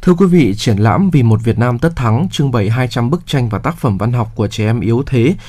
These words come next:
đã khai mạc tại Hà Nội. Nếu quý độc giả theo dõi những phóng sự Mặt trời hy vọng của Chuyển động hai mươi tư giờ, có lẽ vẫn còn nhớ một số gương mặt chiến binh nhí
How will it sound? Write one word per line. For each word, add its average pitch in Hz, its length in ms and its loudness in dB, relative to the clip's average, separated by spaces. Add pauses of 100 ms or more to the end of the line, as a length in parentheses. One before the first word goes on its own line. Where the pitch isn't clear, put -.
(100)
đã 113 140 -2
khai 151 240 -2
mạc 120 240 -2
tại 110 100 -4
Hà 107 80 -2
Nội. 110 200 0 (480)
Nếu 165 220 6
quý 160 120 0
độc 180 200 -2
giả 117 240 0
theo 139 240 -2
dõi 127 320 -2
những 147 180 -2
phóng 127 280 -4
sự - 280 -2
Mặt 110 220 0
trời 113 160 -2
hy 131 140 0
vọng 127 280 -4
của 110 140 0
Chuyển 107 160 -2
động 101 180 -2
hai 123 60 -4
mươi 123 80 -2
tư 120 160 -2
giờ, 110 240 2 (220)
có 123 120 -2
lẽ 143 180 2
vẫn 190 280 -4
còn 123 280 -2
nhớ 113 200 0
một 190 260 -2
số 123 220 -2
gương 165 280 -2
mặt 123 100 -2 (100)
chiến 127 240 -2
binh 139 260 -2
nhí 123 260 0